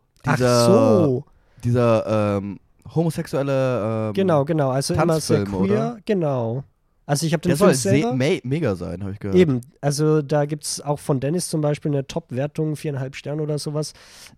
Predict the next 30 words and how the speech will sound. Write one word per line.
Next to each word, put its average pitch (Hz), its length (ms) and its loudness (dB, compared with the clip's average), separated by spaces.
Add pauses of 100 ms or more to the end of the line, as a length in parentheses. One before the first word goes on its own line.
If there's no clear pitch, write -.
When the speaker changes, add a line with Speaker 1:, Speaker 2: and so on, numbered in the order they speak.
Speaker 1:
Ich 139 220 2
hab 160 120 -6
den 156 140 2
Se-, 156 240 -2
Film 160 220 -4
selber 151 220 -2
jetzt 151 160 -4
nicht 151 160 -4
gesehen, 160 320 -4
aber 131 200 -4
hab 123 160 -4
eben 120 140 -8
gehört, 113 260 -8
dass 104 120 -12
der 110 100 -10
übelst 113 300 -12
geil 107 200 -10
sein 104 220 -12
soll. 107 220 -12
Und 117 240 -8 (300)
ich 131 120 -8
kann 180 120 0
aber 170 160 0
nur 170 160 0
sagen, 160 300 -2 (160)
Crossing, 175 480 -4 (680)
gönnt 156 200 -6
ihn 175 140 -8
euch. 208 280 -8 (100)
Speaker 2:
Mhm. 110 200 -10